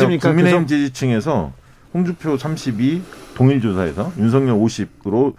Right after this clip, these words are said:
Speaker 1: 윤석열 후보가 여전히 국민의힘 지지층에서는 앞서 있는 건 사실이지만 중도층에서 홍준표 이십팔, 윤석열 이십이 이렇게 나왔거든요. 그러니까 홍준표 후보로서는 이야기할 거리가 생긴 거예요. 중도층이 중요한데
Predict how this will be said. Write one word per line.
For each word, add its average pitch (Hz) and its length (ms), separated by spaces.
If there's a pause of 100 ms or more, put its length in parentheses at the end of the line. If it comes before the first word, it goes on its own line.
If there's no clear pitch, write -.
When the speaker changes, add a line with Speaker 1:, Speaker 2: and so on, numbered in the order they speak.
(420)
Speaker 1:
윤석열 151 520
후보가 131 300
여전히 127 300
국민의힘 117 440
지지층에서는 107 500
앞서 - 260
있는 117 200
건 104 80
사실이지만 107 800 (420)
중도층에서 170 1000 (300)
홍준표 175 380
이십팔, 151 560 (100)
윤석열 113 360
이십이 95 640
이렇게 131 200
나왔거든요. 95 360 (400)
그러니까 143 240 (220)
홍준표 220 360
후보로서는 156 800
이야기할 170 500
거리가 226 300
생긴 175 340
거예요. 104 360
중도층이 175 520
중요한데 123 480